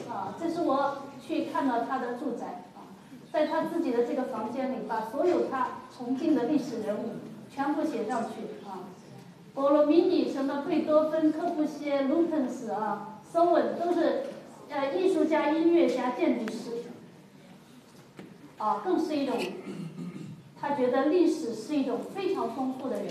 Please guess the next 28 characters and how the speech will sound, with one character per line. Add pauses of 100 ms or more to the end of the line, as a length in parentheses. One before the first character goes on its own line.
(120)
泉 (180)
啊， (180)
但
是
他
有
他
的
思
想
去 (140)
吸
收
历
史， (440)
而
不
是
去
抄
袭 (100)
风
格。 (1900)
呃，
刚
才
讲
了